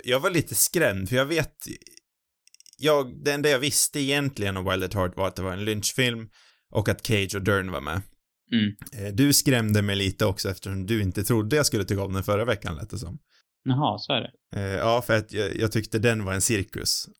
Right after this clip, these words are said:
Speaker 1: Och då sa du, "Ja, då kommer du kanske inte gilla den här veckans film, eller nästa veckas film."
Speaker 2: Ja, just det.
Speaker 1: Eh, men det här är ju liksom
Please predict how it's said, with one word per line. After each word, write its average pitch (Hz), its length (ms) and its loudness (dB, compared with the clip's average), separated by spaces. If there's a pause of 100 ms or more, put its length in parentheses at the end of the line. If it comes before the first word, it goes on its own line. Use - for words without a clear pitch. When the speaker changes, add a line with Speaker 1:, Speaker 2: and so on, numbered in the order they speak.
(120)
Speaker 1:
Och 104 60 -2
då 98 140 2
sa 92 140 0
du, 90 60 0
"Ja, 107 120 4
då 110 140 4
kommer 131 240 2
du 113 60 2
kanske 110 220 -2
inte 95 140 -4
gilla 95 200 0
den 95 120 -2
här 151 120 2
veckans 101 360 -4
film, 95 220 -6
eller 107 160 0
nästa 113 200 0
veckas 101 260 -4
film." 98 180 -8 (400)
Speaker 2:
Ja, 113 360 -2
just 123 260 -4
det. - 60 -8
Speaker 1:
Eh, 101 520 -12 (240)
men 113 140 0
det 110 60 4
här 151 200 2
är 120 40 2
ju 98 120 0
liksom 95 540 0